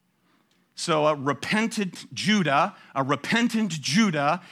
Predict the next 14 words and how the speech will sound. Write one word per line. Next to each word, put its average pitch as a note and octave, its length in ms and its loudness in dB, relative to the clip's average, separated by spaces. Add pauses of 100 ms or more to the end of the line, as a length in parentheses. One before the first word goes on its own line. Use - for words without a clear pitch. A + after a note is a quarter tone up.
(160)
stands A3 720 2
as E3+ 140 -2
a E3+ 80 -2
substitute F3+ 1000 0 (200)
in D3+ 140 -2
place A3 720 0 (160)
of D#3 240 -2
Benjamin, F#3+ 720 2 (180)
the E3+ 80 2
beloved F3 540 4
son A#3 640 2 (200)
of C3 180 -8
the E3+ 60 -4
father. F#3+ 460 2